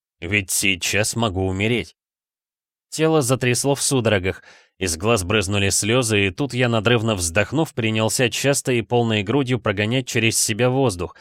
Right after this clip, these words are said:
боясь, что вдруг не смогу это сделать. Даже не заметил, как ощущение онемения исчезло.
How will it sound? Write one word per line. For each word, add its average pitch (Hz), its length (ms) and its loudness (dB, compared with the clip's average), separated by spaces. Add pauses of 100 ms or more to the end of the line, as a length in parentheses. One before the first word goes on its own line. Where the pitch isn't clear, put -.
(260)
боясь, 98 340 2
что - 260 -2
вдруг 87 360 -4
не 123 100 -2
смогу 120 460 0
это 90 220 -2
сделать. 85 500 -6 (680)
Даже 127 240 0
не 123 140 2
заметил, 127 480 0
как 117 180 -2
ощущение 117 720 0
онемения 110 840 -2
исчезло. 98 540 -2